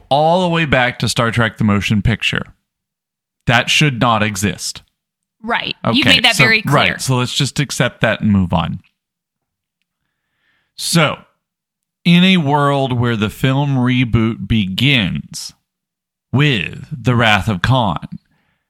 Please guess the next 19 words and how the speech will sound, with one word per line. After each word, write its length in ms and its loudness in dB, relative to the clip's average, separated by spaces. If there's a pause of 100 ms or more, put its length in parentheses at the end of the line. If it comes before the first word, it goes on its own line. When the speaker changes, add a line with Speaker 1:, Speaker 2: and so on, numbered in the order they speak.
(960)
Speaker 1:
that 380 2
would 240 0
be, 100 0
that 340 2
is 360 0
the 100 -2
film, 320 2
in 180 2
fact, 540 -2
where 280 0
it 140 0
is 220 0
introduced 580 0
that 160 -4
Kirk 260 0
has 180 2
a 80 0
child, 500 0
correct? 560 -2